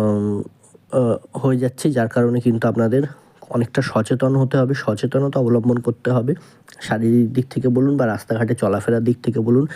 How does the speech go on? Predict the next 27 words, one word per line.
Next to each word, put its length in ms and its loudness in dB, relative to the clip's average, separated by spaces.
নাহলে 200 2
কিছু 220 2
কিন্তু, 300 2
আহ, 240 4
দুর্ঘটনা 580 2
বা 180 2
একটা 220 -4
শ-, 360 -10
শারীরিক 320 2
প্রবলেমের 400 0
কিন্তু 200 -2
একটা 100 -2
সম্ভাবনা 580 -2
রয়েছে। 360 0
কুম্ভ 220 2
রাশির 280 0
ক্ষেত্রে 280 -2
বলবো, 360 2
আহ, 1040 -2
কুম্ভ 420 2
রাশির, 600 0
আহ, 760 -2
জাতক 340 -2
জাতিকাদের 500 0
স্ত্রী, 440 0
আহ, 520 0
যারা 420 -2